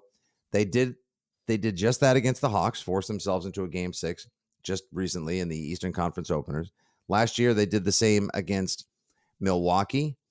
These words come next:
and they did the same against Miami as well. Remember, they could have clinched it game six at home. They did not. They had to go to game seven. So they're gonna have to reverse history. There you go. And before that, it was, yeah, Milwaukee. And then the N B A Finals against Golden State.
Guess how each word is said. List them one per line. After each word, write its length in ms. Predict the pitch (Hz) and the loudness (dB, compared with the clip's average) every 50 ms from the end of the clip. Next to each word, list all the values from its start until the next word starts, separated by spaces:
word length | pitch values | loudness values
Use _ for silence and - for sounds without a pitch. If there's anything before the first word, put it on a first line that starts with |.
| _ _ _ _ _ _ _ _ | _ _ _ _ _ _ _ _
and 540 | 95 98 101 101 98 101 98 98 98 101 95 | -2 0 2 2 2 2 0 0 0 0 0
they 120 | 90 95 92 | 0 0 0
did 180 | 80 101 98 | 0 -2 -4
the 80 | 80 92 | -2 -2
same 400 | - - 110 107 104 104 101 95 | 0 0 2 2 2 2 0 -2
against 640 | - 98 90 - 101 95 95 92 92 92 - - - | -4 -4 -4 -4 -2 -2 0 0 -2 -2 -4 -4 -4
Miami 500 | 87 90 95 107 120 143 151 131 107 98 | -2 0 2 2 2 2 2 2 2 2
as 120 | 92 90 | 0 0
well. 180 | 98 131 147 123 | 0 2 2 2
Remember, 280 | 87 82 87 92 107 104 | 2 0 -2 -2 0 0
they 100 | 101 101 | 0 -2
could 160 | - - 107 | 0 0 -2
have 100 | 104 95 | -2 -2
clinched 320 | - 110 110 113 107 - 127 | -2 -4 -4 -4 -2 -4 -6
it 100 | 127 - _ _ _ _ _ _ _ | -6 -6 _ _ _ _ _ _ _
game 200 | - 104 104 101 | -2 0 0 0
six 260 | - - 120 117 - | 0 0 0 0 0
at 80 | 110 90 | -2 0
home. 200 | 92 107 120 131 | 2 2 2 2
They 140 | 117 82 78 | 2 0 -2
did 160 | 71 110 107 | -2 -4 -2
not. 260 | 101 80 92 107 - - | -2 0 0 -2 -2 -2
They 80 | 90 | -4
had 120 | 92 90 85 | -2 -2 -2
to 40 | |
go 140 | 90 92 92 | 0 0 0
to 80 | 90 87 | 0 0
game 240 | 71 87 95 107 104 | 0 0 0 2 2
seven. 340 | - 90 78 78 87 107 - _ _ _ _ _ _ _ _ _ _ _ _ _ _ _ _ _ _ _ _ _ _ _ _ _ _ _ _ _ - _ _ _ | 0 -2 -2 -2 -6 -10 -10 _ _ _ _ _ _ _ _ _ _ _ _ _ _ _ _ _ _ _ _ _ _ _ _ _ _ _ _ _ -20 _ _ _
So 360 | _ - - 127 117 117 113 107 | _ -2 2 4 6 6 4 4
they're 160 | 92 120 123 | 4 4 4
gonna 180 | 117 160 151 | 4 2 2
have 220 | 135 139 135 135 - | 4 2 2 2 2
to 180 | - 135 123 | 2 2 4
reverse 540 | 110 98 107 101 80 73 113 127 147 143 - | 4 4 2 2 4 4 4 4 4 2 2
history. 320 | - 143 147 - - 95 82 | 2 2 2 2 0 0 0
There 160 | 82 92 104 | 2 2 2
you 100 | 113 113 | 2 2
go. 300 | 143 175 170 143 131 - - - - - _ _ _ | 2 2 2 2 -2 -6 -16 -20 -20 -20 _ _ _
And 200 | 117 117 117 87 | -2 -2 -2 -2
before 380 | - 110 - - 139 143 139 139 | -4 -6 -4 0 0 2 2 2
that, 400 | 123 143 175 180 156 147 - - _ | 4 4 4 4 4 2 0 -2 _
it 140 | - 135 113 | 0 2 2
was, 320 | 113 117 117 117 117 120 | 4 4 4 6 6 6
yeah, 160 | 120 143 127 92 | 4 4 4 4
Milwaukee. 420 | 90 92 95 101 107 117 123 - - | 4 2 4 4 4 2 2 0 0
And 100 | 131 135 | 2 2
then 200 | 143 151 160 143 | 2 2 4 4
the 180 | 160 170 147 | 4 4 6
N 140 | 147 180 196 | 4 4 4
B 100 | 196 196 196 | 6 6 6
A 40 | |
Finals 320 | 190 - 214 226 220 196 151 | 6 4 4 4 4 2 2
against 220 | 156 175 175 - - | 2 0 0 2 4
Golden 280 | 185 185 190 170 185 | 4 4 4 4 2
State. 340 | 180 - 208 214 208 - - | 2 2 4 4 4 2 0